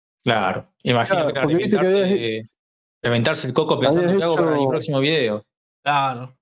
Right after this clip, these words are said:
Speaker 2: habías
Speaker 3: Sí, sí,
Speaker 2: hecho
Speaker 3: sí.
Speaker 2: entrevistas a, a los de Ibrea y todo eso, y así
Speaker 3: Sí.
Speaker 2: empecé.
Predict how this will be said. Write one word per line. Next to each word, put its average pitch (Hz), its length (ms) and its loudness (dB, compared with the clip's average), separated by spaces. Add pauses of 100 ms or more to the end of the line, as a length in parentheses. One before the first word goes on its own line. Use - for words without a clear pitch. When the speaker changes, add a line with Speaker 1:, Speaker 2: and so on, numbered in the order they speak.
(140)
Speaker 2:
habías 170 260 2
Speaker 3:
Sí, 185 60 2
sí, 190 60 2
Speaker 2:
hecho 190 140 -2
Speaker 3:
sí. 156 80 2
Speaker 2:
entrevistas 147 1120 2
a, 120 960 0
a 123 40 0
los 127 140 0
de 131 100 2
Ibrea 156 420 2
y 139 40 -2
todo 160 240 2
eso, 190 200 0
y 180 60 2
así 160 180 -2
Speaker 3:
Sí. 165 100 -2
Speaker 2:
empecé. 135 300 0